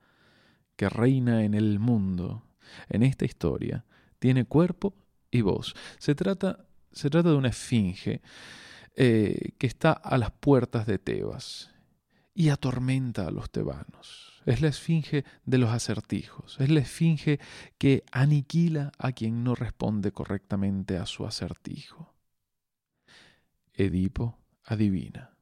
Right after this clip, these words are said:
Acaba con la esfinge gracias a su astucia, libera a Tebas y tras la,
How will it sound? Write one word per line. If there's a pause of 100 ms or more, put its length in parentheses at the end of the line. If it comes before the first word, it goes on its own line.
(920)
Acaba
con
la
esfinge
gracias
a
su
astucia,
libera
a
Tebas
y
tras
la,